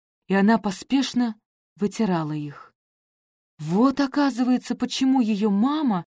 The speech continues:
никогда не рассказывал о Даниэле. Он не хотел признавать Шарлотту. Шарлотта старалась дышать глубже, но грудь теснила, и она невольно всхлипывала.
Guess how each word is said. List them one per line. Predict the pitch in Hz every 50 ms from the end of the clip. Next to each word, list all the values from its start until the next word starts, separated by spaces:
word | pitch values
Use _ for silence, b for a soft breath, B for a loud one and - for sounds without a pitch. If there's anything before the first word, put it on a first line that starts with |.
| _ _ _ _ _ _ _ _ -
никогда | 196 214 220 185 202 226 220 190 202 180 262 285
не | 285 277 285
рассказывал | 269 269 254 - - - 277 269 262 262 269 240 254 262
о | 262 254
Даниэле. | 214 262 254 262 277 302 302 302 277 214 170 156 151 143 - _ _ _ _ _ _ _ _ -
Он | - 180 180 185 185
не | 185
хотел | 180 - 196 190 190 - - 208 202 185
признавать | - 185 185 185 151 185 202 208 202 196 233 214 180 -
Шарлотту. | - - 190 180 180 208 226 226 190 190 _ - 156 143 - _ _ _ _ _ _ _ _ _ _ _ _ _ _ _ -
Шарлотта | - - 247 233 233 254 262 269 269 254
старалась | 247 - - 254 247 254 254 262 247 196
дышать | 190 240 - - 269 262 220 226
глубже, | 254 277 302 311 240 175 151 - 151 151 - _ _ _ _ _ _ _
но | - 185 196 196
грудь | 185 196 214 240 240 - - -
теснила, | - - 226 - - - 233 240 254 254 214 170 151 147
и | 160
она | 165 170 175 175 180
невольно | 180 180 185 160 180 202 190 180 180 175
всхлипывала. | - - - - 208 208 220 190 - 156 143 151 147 143 139 139